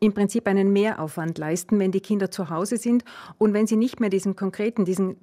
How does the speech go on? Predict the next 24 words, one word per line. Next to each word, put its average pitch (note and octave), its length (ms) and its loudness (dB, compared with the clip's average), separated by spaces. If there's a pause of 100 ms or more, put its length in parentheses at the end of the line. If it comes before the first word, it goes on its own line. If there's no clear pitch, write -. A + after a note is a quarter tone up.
(160)
direkten A3 420 0
Kontakt F3+ 520 -4
zu F#3+ 80 -8
den F3 160 -4
Kindern E3+ 400 -4
hatten. F3 320 -4 (460)
Äh, F#3 340 2 (260)
sie - 240 0
wollten G#3+ 280 4
das G3+ 140 -2
Beste. G3 540 -2
Die G3 160 6
Lehrerinnen G#3+ 540 2
und G3 100 0
Lehrer F#3+ 240 -2
wollten F3+ 260 -4
das F#3 160 -2
Beste. F3+ 360 -2
Und A3+ 100 4
es A#3 160 -2
ist - 260 -4
vorgekommen, G3+ 680 0 (240)
dass G3 180 0
dort, G3+ 380 -2